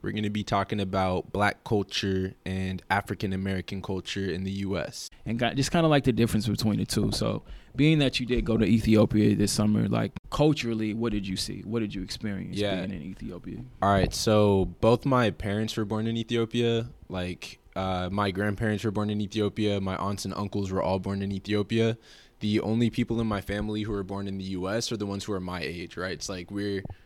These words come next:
Speaker 1: we're the first generation in our, like, whole family to be born in the U S. And so, um, it was always, like, first of all, it was always interesting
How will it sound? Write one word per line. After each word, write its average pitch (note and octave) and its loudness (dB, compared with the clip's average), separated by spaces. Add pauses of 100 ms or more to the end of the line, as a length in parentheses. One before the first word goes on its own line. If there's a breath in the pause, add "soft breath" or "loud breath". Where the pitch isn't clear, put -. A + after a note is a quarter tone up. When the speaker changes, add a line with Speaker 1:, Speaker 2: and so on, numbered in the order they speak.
(100)
Speaker 1:
we're G2+ -4
the F#2+ -2 (220)
first G2+ -4
generation F#2+ 0
in F#2+ -4
our, F#2+ 0
like, F2+ -4
whole F#2+ -4
family F#2 -6
to F#2 -6
be G2 -4
born G2 -2 (440 loud breath)
in G2+ 2
the G2 0
U G#2 4
S. - -4
And G#2 -4
so, G#2 4 (560 loud breath)
um, G2 0 (140)
it A2 0
was A#2+ 4
always, C3 6
like, G2+ 2
first E3 4
of D3+ 4
all, C#3+ 8
it C3+ 8
was B2+ 4
always C3+ 6
interesting D3 0